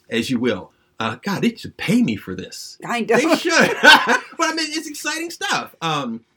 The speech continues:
Speaker 1: let's say I have an, uh, a couple Excel spreadsheets, 'cause that's where I put, uh, my characters. So I literally have, um,
Speaker 2: Really?
Speaker 1: um,
Speaker 2: That's where I track my agent query list.
Speaker 1: w-
Speaker 2: You
Speaker 1: yep.
Speaker 2: put your characters on there.
Speaker 1: Yeah, but that's where you can do that too. In fact, Scrivener allows you to do things as,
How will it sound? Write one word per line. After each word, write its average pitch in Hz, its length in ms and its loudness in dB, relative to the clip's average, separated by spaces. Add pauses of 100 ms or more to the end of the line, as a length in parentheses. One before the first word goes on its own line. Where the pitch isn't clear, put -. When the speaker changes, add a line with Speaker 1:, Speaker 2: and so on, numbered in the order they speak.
Speaker 1:
let's 185 160 -2
say 214 80 -6
I 196 40 -4
have 196 160 -2
an, 170 180 -6
uh, 135 180 -6
a 120 40 -16
couple 185 220 -8
Excel 175 260 -8
spreadsheets, 233 440 -8
'cause - 40 -20
that's 180 200 -8
where 170 120 -4
I 151 40 -4
put, 151 420 -6 (480)
uh, 117 140 -4
my 135 120 -2
characters. 220 640 -8 (300)
So 131 320 -2
I 131 180 -6
literally 180 360 -4
have, 127 520 -2 (480)
um, 90 500 -8 (640)
Speaker 2:
Really? 294 300 0
Speaker 1:
um, 269 40 -2
Speaker 2:
That's 269 200 -2
where 262 80 2
I 226 40 2
track 214 280 -4
my 196 60 4
agent 170 360 -4
query 160 340 -2
list. 123 420 -10
Speaker 1:
w- - 400 -16
Speaker 2:
You 104 80 -4
Speaker 1:
yep. - 100 0
Speaker 2:
put - 60 -2
your 240 120 2
characters 311 520 -6
on 143 160 -6
there. 156 120 -6
Speaker 1:
Yeah, 240 160 -2
but 127 100 -6
that's 147 180 -4
where 151 100 -2
you 160 60 -4
can 165 100 -4
do 185 120 -4
that 196 160 -4
too. 262 220 -2
In 135 120 -2
fact, 220 400 -2
Scrivener 254 340 0
allows 170 340 -2
you 165 120 -4
to - 20 -4
do 170 140 -4
things 170 460 -2
as, 143 300 -2